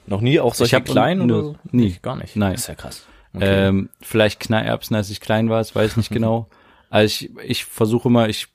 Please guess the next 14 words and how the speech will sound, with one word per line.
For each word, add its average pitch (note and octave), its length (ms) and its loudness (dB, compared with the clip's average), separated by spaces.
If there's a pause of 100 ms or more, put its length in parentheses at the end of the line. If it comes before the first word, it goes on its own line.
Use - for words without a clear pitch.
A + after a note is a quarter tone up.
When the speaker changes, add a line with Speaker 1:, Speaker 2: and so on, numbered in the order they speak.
(140)
Speaker 2:
kauf G#2+ 240 2
meistens G#2+ 460 0
zu - 140 -4
Silvester G#2 600 2
so G2 200 -2
ein, F#2+ 380 -2
keine F#2+ 220 -4
Ahnung, G2 320 -2
Zehner G#2 280 -2
Pack - 240 -8
Raketen A2+ 420 -2
oder A#2+ 200 4
sowas. A#2 240 0
Speaker 1:
Mhm. F#2+ 340 0